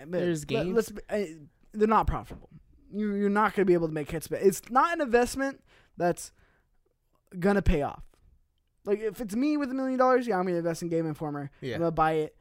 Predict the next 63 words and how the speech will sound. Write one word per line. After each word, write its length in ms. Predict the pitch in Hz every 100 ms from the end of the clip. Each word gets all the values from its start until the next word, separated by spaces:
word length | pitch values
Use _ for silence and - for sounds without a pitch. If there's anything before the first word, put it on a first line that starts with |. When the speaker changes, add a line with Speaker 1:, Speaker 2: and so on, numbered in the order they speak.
| _ _ -
Speaker 1:
but 240 | - 156 -
I'm 80 | 165
not 100 | 165
really 220 | 170 160
ma-, 220 | 156 160
looking 280 | 139 160 170
to 60 | 156
make 160 | 135
any 140 | 147 135
money 220 | 117 98
off 200 | 113 -
it. 140 | - -
So 160 | 165
unless 300 | 147 202 254
Speaker 2:
Why 60 | 170
would 80 | 185
Speaker 1:
there's 60 |
Speaker 2:
you 40 | 185
buy 80 |
Speaker 1:
somebody 140 | 185 -
Speaker 2:
it? 40 |
Speaker 1:
out 180 | 220 226
there, 240 | 185 165 - _ _ _ _ _ -
yeah, 160 | 247 247
keep 200 | - 427
it 60 |
alive, 560 | 415 392 403 381 294 220
legacy. 560 | 254 285 294 247 202
I 60 | 175
like 180 | 202 220
the 80 | 226
idea 360 | 190 202 202
of 100 | 170
it. 160 | 143 117 _ _ _ _ - -
Speaker 2:
Okay. 200 | 208 240 262 -
Speaker 1:
Not 80 | 240
Speaker 2:
Well, 60 | 285
Speaker 1:
many 160 | 285
people 320 | 277 254 254 247
are 120 | 240
gonna 140 | 240
be 140 | 226 247
like 160 | 220
that, 160 | 135 127
bro. 240 | 143 175 - _ _ _ _ _ _ _ -
Speaker 2:
I 100 | 208
mean, 260 | 247 233 175
Speaker 1:
You 80 | 185
know? 180 | 240 453 -
Speaker 2:
I 80 | 151
mean, 140 | 175 196
you 80 | 202
just 160 | 180
be 140 | 170 151
out 100 | 156
of 120 | 143
a 20 |
million 240 | 143 131
dollars, 260 | 131 117 123
whatever 260 | 113 107 104
it 40 |
is. 140 | 101 107
But 220 | 135